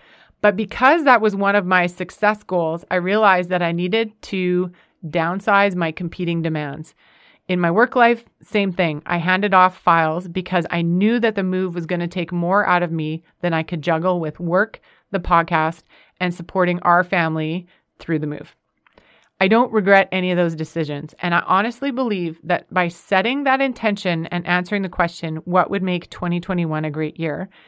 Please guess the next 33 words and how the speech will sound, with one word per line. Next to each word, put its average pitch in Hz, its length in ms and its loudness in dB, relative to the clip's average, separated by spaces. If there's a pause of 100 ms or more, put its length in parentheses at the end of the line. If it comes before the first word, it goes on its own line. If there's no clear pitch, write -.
(280)
I 175 60 0
had 180 240 0
the 175 80 -6
forethought 196 680 0
to 185 100 -10
look 190 240 -4
ahead 185 540 -2
and 165 140 -6
figure 185 340 -2
out 170 200 0
how 196 280 6
I 202 100 6
was 190 160 -2
going 170 300 -2
to 165 100 -10
successfully 175 720 -4
navigate 160 540 -2
that 156 180 -4
event, 156 340 -8 (480)
or 262 160 6
at 302 120 6
least, 220 320 -4 (340)
how 196 120 2
could 202 140 2
I 190 80 4
best 185 300 0
handle 170 340 -4
it 156 160 -6
based 160 260 -4
on 160 140 -4
what 151 140 -4
I 147 80 -4
knew? 143 180 -10